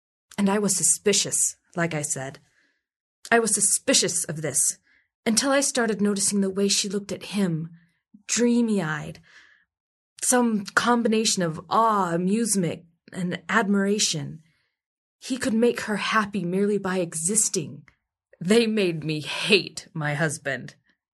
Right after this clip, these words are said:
Is that not singularly ridiculous? I can't believe I let that happen.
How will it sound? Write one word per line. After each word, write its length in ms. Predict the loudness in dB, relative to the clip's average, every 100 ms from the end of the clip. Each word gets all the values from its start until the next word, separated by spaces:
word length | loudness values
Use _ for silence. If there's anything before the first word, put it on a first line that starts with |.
| _ _ -2
Is 140 | 0
that 240 | 4 2 4
not 240 | 0 2
singularly 960 | -2 0 2 2 0 0 0 0 0 0
ridiculous? 960 | -2 -2 0 0 2 0 0 -4 -8 -10 -20 -20 _ _ 0
I 80 | 2
can't 260 | 4 2
believe 240 | 2 0 4
I 140 | 4
let 380 | 4 4 2 2
that 160 | -2 2
happen. 560 | 0 0 -2 -6 -10